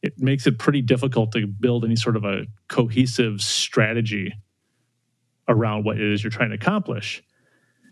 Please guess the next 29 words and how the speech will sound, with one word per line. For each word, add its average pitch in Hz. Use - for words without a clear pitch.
And 147
the 160
idea 185
of 131
core 139
competence 139
is, 131
is 123
durable, 131
and 120
you 120
still 160
hear 143
people 117
talk 143
about 101
it. -
But 127
what 139
I 170
think 170
is 131
infrequent 139
back 110
then 135
and 110
is 107
outright 117
scarce -